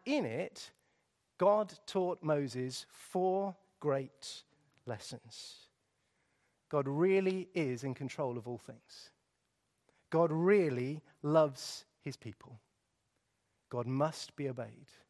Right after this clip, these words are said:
and God will be worshipped. We're gonna look at all of those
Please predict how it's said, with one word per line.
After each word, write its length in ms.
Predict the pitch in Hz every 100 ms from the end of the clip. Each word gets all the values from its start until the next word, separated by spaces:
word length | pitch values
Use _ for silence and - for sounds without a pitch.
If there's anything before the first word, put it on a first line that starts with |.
| _ _ _ _ _ _ _ _ _
and 120 | 123 113
God 200 | 123 110 113
will 220 | 131 123
be 120 | 113
worshipped. 560 | 101 95 - - _ _ _ _ _ _ _ _ _ _ _ _ _ _ _ _ _ _ _ _ _ _ _ _ _ -
We're 60 | 170
gonna 140 | 190
look 140 | 175
at 60 | 147
all 140 | 131
of 40 | 117
those 240 | 117 110